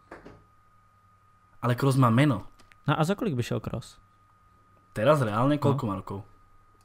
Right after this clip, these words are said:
Speaker 2: Dvacet osm, dvacet devět možná už.
Speaker 1: Za sedemdesiat max.
Speaker 2: No. A za mě Tielemans je lepší.
Speaker 1: Je lepší,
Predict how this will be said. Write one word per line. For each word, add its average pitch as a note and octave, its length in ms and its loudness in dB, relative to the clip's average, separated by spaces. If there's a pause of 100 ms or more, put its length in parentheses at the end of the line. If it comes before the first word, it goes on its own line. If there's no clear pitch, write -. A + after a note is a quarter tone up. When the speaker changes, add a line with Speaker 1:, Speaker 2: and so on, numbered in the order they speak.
(360)
Speaker 2:
Dvacet A2+ 400 -10
osm, D3 500 -4 (260)
dvacet A#2+ 240 -8
devět B2+ 260 0
možná B2+ 340 -2
už. A#2 240 -10 (800)
Speaker 1:
Za G#2+ 140 -8
sedemdesiat G#2+ 500 -4
max. G2 380 -12
Speaker 2:
No. A2 180 -2 (460)
A B2 60 0
za B2+ 100 0
mě C3 160 0
Tielemans B2 420 0
je A#2 60 -4
lepší. - 380 -6 (2500)
Speaker 1:
Je B2 180 2
lepší, - 300 0